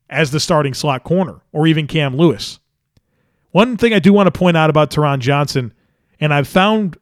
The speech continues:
opportunities throughout this series to bring this up, it's the missed tackles. And Taron Johnson, just like Matt Milano, has been victimed to way too many missed tackles.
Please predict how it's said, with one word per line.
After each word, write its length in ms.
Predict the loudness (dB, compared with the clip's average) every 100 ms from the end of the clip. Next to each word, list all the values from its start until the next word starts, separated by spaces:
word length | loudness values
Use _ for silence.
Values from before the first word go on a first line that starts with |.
| _
opportunities 640 | -4 -2 -2 4 4 6 2
throughout 340 | 2 2 2
this 140 | 0 -2
series 480 | 0 2 2 0
to 100 | -2
bring 300 | -2 -2 -2
this 240 | -2 -2 -2
up, 260 | -4 -6 _ _ _ _ _ _ _ -4
it's 180 | -4 2
the 100 | 4
missed 280 | 6 4 2
tackles. 560 | 0 0 -6 -10 -18 _ _ _
And 120 | -4 0
Taron 300 | 0 0 0
Johnson, 560 | 2 2 0 0 -2 -10 _ _ -2
just 200 | 0 2
like 180 | 2 2
Matt 200 | 0 0
Milano, 580 | 0 2 2 0 -2 -8 _ _ _ _ 0
has 180 | 0 4
been 180 | 2
victimed 640 | 4 2 2 0 0 -2 -4 _ _ _ 2
to 160 | 4
way 640 | 6 4 6 4 2 -2 _ -6
too 480 | 2 4 4 -2 -8 _ -2
many 420 | 0 0 -2 -10 _ _ -4
missed 220 | -2 -2
tackles. 540 | -4 -4 -6 -10 -12